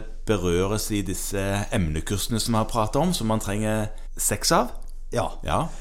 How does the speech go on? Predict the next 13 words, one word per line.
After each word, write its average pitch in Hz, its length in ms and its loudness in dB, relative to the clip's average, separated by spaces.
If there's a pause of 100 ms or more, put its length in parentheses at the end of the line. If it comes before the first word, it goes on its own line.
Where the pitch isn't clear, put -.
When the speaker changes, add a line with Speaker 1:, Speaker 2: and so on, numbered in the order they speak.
(180)
Speaker 2:
Læringsarenaen 127 1160 4
for 110 180 2
de 117 80 4
praktiske 110 500 -2
prosedyrene 107 760 0
er 107 300 -2
emnekurset, 104 520 0
og 143 120 4
så 226 100 2
er 214 60 2
det 113 240 0
klinisk 98 880 -4
tjeneste. 185 560 0